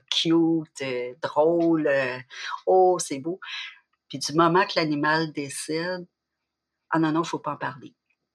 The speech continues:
Et tu es dans le milieu, tu comprends très bien que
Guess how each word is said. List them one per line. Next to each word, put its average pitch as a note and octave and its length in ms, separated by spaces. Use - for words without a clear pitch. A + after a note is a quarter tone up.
Et D3 300
tu D#3+ 340
es F3+ 60
dans D3+ 260
le D3 100
milieu, D3+ 560
tu - 180
comprends D#3+ 520
très C#3 300
bien E3 260
que E3 240